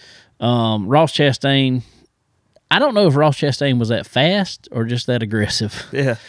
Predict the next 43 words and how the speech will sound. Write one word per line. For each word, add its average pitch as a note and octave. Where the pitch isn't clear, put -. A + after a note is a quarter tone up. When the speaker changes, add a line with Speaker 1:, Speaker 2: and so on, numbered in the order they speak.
Speaker 1:
He -
was G#3
making F3
some C3+
blocks, D#3
and D3+
man, D#3+
in, C#3+
in D#3+
all D3
honesty, B2+
he B2+
was A#2+
doing A#2+
exactly G#2+
what F2+
he A2
had B2
to D3
Speaker 2:
Say, A#2+
it C3+
was, C#3
he C#3+
doing F3
a C3
really C#3
good A#2+
job, C#3
really. B2
Speaker 1:
He A#2
was. C#3+
He, G2
he G#2+
really, C#3+
really B2+
was. G2+
And F2+
I A2+
really A2+
thought, A2+
I B2
was B2+
kinda, A#2+